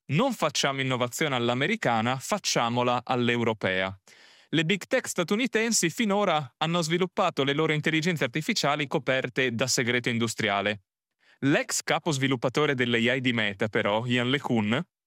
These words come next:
crede che il futuro della tecnologia siano modelli aperti, open source, che possono venire adattati alle esigenze di diversi contesti. A novembre dell'anno scorso ha lasciato il suo ruolo per tornare in Europa, dove ha fondato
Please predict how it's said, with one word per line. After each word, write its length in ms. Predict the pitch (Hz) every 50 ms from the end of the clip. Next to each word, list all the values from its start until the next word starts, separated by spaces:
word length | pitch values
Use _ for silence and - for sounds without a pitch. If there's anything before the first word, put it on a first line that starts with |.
| _ _ _ _ _ _ _ _ _
crede 360 | _ - - 214 196 147 131 120
che 100 | - 139
il 80 | 135
futuro 400 | 127 - - 156 - 233 226 190
della 180 | 156 135 135 135
tecnologia 640 | 127 151 135 - 165 180 208 196 143 147 147 147 147
siano 300 | 143 - 165 170 170 170
modelli 380 | 160 151 143 139 143 151 156 143
aperti, 580 | 127 110 - 107 101 104 - - - 113 101 -
open 320 | - 143 143 - 143 135
source, 560 | 123 - - 107 95 98 95 - - 107 101 98 - - - - - - - _
che 140 | - 143 123
possono 340 | 180 196 - - 196 185 185
venire 360 | 165 175 175 185 185 165 156
adattati 760 | 156 156 185 185 - - 175 156 156 - - 170 165 160 151
alle 280 | - - 139 139 147 147
esigenze 500 | 139 151 165 120 143 139 139 135 - 143
di 100 | 139 131
diversi 400 | 131 135 123 117 123 - - 135
contesti. 720 | 113 123 117 117 117 113 107 104 101 - - - 107 101 - - - - - - - - - - -
A 100 | 110 117
novembre 380 | 139 151 165 220 202 180 165
dell'anno 320 | 147 151 147 156 156 170 190
scorso 500 | 185 - - 196 208 202 - - - -
ha 120 | - - 135
lasciato 520 | 139 147 151 - - - 202 180 - -
il 100 | 123 117
suo 200 | 120 - 220 214
ruolo 400 | 185 160 135 123 127 135 147 165
per 240 | - - 196 202 196
tornare 400 | - 214 190 165 139 135 139 151
in 60 | 147
Europa, 420 | 143 135 120 104 98 98 101 117
dove 220 | 110 113 139 131 131
ha 20 |
fondato 600 | 131 - 170 170 156 127 131 131 - 139 123 110